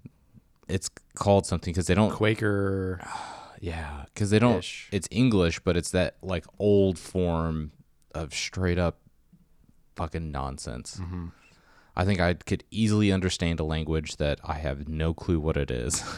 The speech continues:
Speaker 1: <laughs>
Speaker 2: Yeah, it's with, uh, a young Anya and Anya Taylor-Joy.
Speaker 1: Mm-hmm.
Speaker 2: Yeah.
Speaker 1: Do you, are you interested in seeing that movie?
Speaker 2: Oh, for sure. He's,
Speaker 1: Huh.
Speaker 2: I think he's on the list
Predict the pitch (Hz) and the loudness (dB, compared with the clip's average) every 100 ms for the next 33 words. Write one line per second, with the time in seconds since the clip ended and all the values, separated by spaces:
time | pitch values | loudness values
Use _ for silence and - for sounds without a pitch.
0 | - - 107 98 160 180 117 110 104 107 | -14 -6 -4 -2 -2 -2 0 0 0 -2
1 | 113 117 113 113 107 110 104 110 _ _ | -2 2 2 0 -2 -2 -2 -4 _ _
2 | _ 123 127 135 - 135 160 156 143 - | _ -2 0 -2 0 2 4 2 2 0
3 | 131 113 92 101 101 78 67 - - 92 | 0 0 -4 -6 -6 -8 -12 -4 2 6
4 | 104 104 - 80 - _ _ _ _ _ | 6 4 -6 -12 -14 _ _ _ _ _
5 | _ _ - 104 101 95 82 - _ _ | _ _ 4 8 10 8 0 -8 _ _
6 | _ 104 101 92 90 143 139 156 165 - | _ 0 2 4 2 0 0 0 0 -2
7 | 160 165 170 180 214 - _ 113 - 107 | -2 -2 -2 0 -2 -4 _ -6 -4 0
8 | - - 113 131 135 127 127 185 120 104 | 0 0 0 2 2 2 2 0 -2 -2
9 | 95 101 85 - | -2 -4 -4 -12